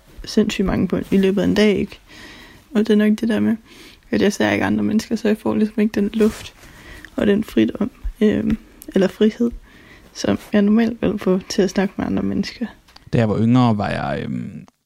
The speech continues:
Speaker 2: var jeg meget sygemeldt, faktisk, øh, fra skolen nogle gange.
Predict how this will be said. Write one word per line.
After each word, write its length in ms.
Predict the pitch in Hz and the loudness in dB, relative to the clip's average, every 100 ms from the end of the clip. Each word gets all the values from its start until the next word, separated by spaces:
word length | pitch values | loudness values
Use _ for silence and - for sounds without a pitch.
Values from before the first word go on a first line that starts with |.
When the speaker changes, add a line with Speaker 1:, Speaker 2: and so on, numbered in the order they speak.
| _ - | _ -4
Speaker 2:
var 80 | 120 | 2
jeg 80 | 147 | 4
meget 180 | 156 | 4
sygemeldt, 520 | 160 113 - - - - - - | 4 2 0 -6 -12 -16 -18 -6
faktisk, 460 | 104 - - - - | -6 -4 -8 -4 -2
øh, 540 | - - - - - | -2 -2 -2 -4 -6
fra 120 | - | -6
skolen 480 | - - - 110 107 107 101 - - 98 | -10 -4 -4 -2 -2 -2 -2 -2 -2 0
nogle 180 | 107 110 | 2 2
gange. 360 | 101 95 101 | 0 -4 -4